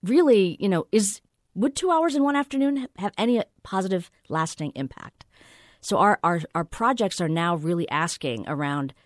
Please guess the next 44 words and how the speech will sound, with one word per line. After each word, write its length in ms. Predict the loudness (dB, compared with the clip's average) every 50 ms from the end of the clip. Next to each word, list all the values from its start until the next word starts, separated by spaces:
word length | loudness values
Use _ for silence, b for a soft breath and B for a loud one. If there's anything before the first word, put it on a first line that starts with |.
| b b b
again, 400 | b -4 0 2 2 0 0 -4
similar 300 | -6 -4 -2 -2 -2 -2
questions. 340 | -2 -2 -4 -4 -4 -6 -6 -2
How 160 | 0 2 2
low 240 | 4 4 4 2 4
can 120 | 2 0
we 60 | -2
push 320 | -2 -4 -6 -8 -6 -8 -6
the 100 | -6 -4
dose? 440 | -2 -2 -4 -4 -6 -10 -14 -16 -16 b b b b b b b b
If 140 | -2 -2 0
we 60 | 0
can 180 | 2 2 2
get 220 | 4 4 2 2 0
some 260 | -4 -4 -2 0 0
amount 200 | 2 0 0 -2
of 60 | -4
time 280 | -6 -4 -2 0 0 2
over 160 | 2 0 -2
a 60 | -4
couple 240 | -4 -6 -4 -2 -2
of 60 | -2 0
weeks, 340 | -2 -2 -4 -6 -10 -12 b b b b b b b b b b b
how 180 | -2 0 0
should 160 | 0 2 2 0
we 80 | 2
do 120 | 2 2 2
that? 160 | 2 2 2
Should 100 | 0 -2
we 40 | 0
do 120 | -2 -2
two 220 | -4 -2 -4 -4
four-hour 380 | -4 -2 0 2 2 4 2 2
workshops? 480 | 2 0 -2 -2 -4 -4 -6 -4 -4 -2
Should 80 | -2
we 60 | -2
do 120 | 0 0 -2
an 60 | 0
hour 240 | 0 0 0 2 0
a 80 | 0
day? 300 | 2 0 0 0 0 -2 -4 b b b
And 120 | b -4 -2
these 140 | 0 2 4
are 140 | 2 2